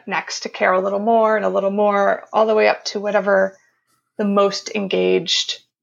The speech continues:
um, they hope people to be. You know, that could be becoming a board member eventually, or being put in, uh, their organization and their will, you know, just the highest level. And so we look at that as a whole and build in those baby steps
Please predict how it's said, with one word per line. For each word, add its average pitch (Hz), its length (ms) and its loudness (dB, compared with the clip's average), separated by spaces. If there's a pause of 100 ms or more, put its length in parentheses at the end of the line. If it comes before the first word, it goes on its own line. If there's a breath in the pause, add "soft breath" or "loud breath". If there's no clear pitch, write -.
(160)
um, 175 340 -6 (180)
they 208 160 0
hope 190 260 -2
people 185 280 -8
to - 160 -6
be. - 560 -8
You - 100 -18
know, 190 80 -12
that - 200 -8
could 185 200 -10
be 170 360 -4 (920 soft breath)
becoming 220 380 2
a 214 60 6
board 214 320 4
member 202 320 2
eventually, 185 720 2
or 180 140 2
being 185 260 -6
put 196 180 0
in, 190 400 0 (800)
uh, - 380 -12 (180)
their - 120 -4
organization 202 640 -4
and 190 120 -6
their 190 120 -6
will, 185 380 0
you 185 120 -6
know, 185 120 -8
just - 240 -12 (360 loud breath)
the - 80 0
highest 214 400 2
level. 185 480 0 (100)
And 196 180 -8
so 190 280 0
we 196 120 -4
look 208 240 -2
at - 140 -4
that 190 380 0 (120)
as 214 140 -6
a 202 60 -2
whole 208 360 2
and 208 180 -4
build 190 220 2
in 190 120 -4
those 185 220 -6
baby 185 320 -10
steps - 760 -4